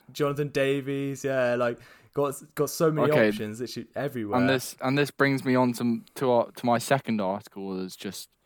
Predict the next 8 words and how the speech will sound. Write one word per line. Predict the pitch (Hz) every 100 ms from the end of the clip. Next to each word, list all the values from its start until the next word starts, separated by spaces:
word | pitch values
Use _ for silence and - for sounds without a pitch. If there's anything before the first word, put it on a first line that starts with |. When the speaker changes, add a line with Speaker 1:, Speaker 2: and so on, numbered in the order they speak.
| _ _ _ _ _ _ -
Speaker 2:
even | 131 120 117
worse | 117 117 104 90
'cause | - -
it's | 101
about | 101 90
a |
Welsh | 95 107 104 - -
player. | 82 80 87 110